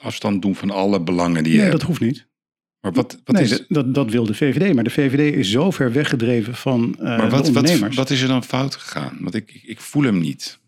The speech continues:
Speaker 2: Ja, ik voel hem ook niet. Nog steeds niet.
Speaker 1: Nee.
Speaker 2: Kijk, eh,
Speaker 1: Maar
Speaker 2: ik,
Speaker 1: wat,
Speaker 2: ik,
Speaker 1: wat
Speaker 2: ik wilde ook niet weg. En ik dacht,
Speaker 1: Nee.
Speaker 2: nou, en bovendien die mail die ik had gestuurd, had ik zelf nog gemeld.
Speaker 1: Nee,
Speaker 2: Eh,
Speaker 1: oké, maar goed, je stuurt hem mee. Ik bedoel, laten we wel wezen, we,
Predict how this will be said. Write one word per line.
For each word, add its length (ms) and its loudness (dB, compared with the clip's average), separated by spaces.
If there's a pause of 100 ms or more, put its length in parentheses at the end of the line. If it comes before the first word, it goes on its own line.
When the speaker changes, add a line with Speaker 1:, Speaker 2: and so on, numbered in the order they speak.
Speaker 2:
Ja, 280 0
ik 100 0
voel 120 2
hem 100 4
ook 120 2
niet. 280 2
Nog 160 0
steeds 260 0
niet. 280 0
Speaker 1:
Nee. 460 -2
Speaker 2:
Kijk, 280 -2
eh, 140 2
Speaker 1:
Maar 140 4
Speaker 2:
ik, 60 2
Speaker 1:
wat, 100 2
Speaker 2:
ik, 100 2
Speaker 1:
wat 160 4
Speaker 2:
ik 40 2
wilde 220 4
ook 100 2
niet 160 4
weg. 260 -2
En 180 2
ik 160 -2
dacht, 140 -2
Speaker 1:
Nee. 280 2
Speaker 2:
nou, 220 -8
en 200 -2
bovendien 360 2
die 120 4
mail 220 4
die 100 2
ik 60 -4
had 120 0
gestuurd, 300 -2
had 120 -2
ik 80 -4
zelf 220 2
nog 160 0
gemeld. 480 0 (280)
Speaker 1:
Nee, 240 0
Speaker 2:
Eh, 60 4
Speaker 1:
oké, 200 -2
maar 120 -2
goed, 160 -6
je 120 -6
stuurt 300 -2
hem 140 -2
mee. 140 -2
Ik 100 -4
bedoel, 340 -2
laten 280 -2
we 80 -2
wel 200 2
wezen, 460 0
we, 200 -2